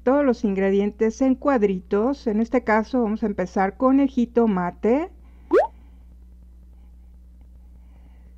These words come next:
Rebanamos de esta manera y partimos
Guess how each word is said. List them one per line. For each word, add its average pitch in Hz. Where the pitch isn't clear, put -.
Rebanamos 240
de 240
esta 240
manera 220
y 269
partimos 240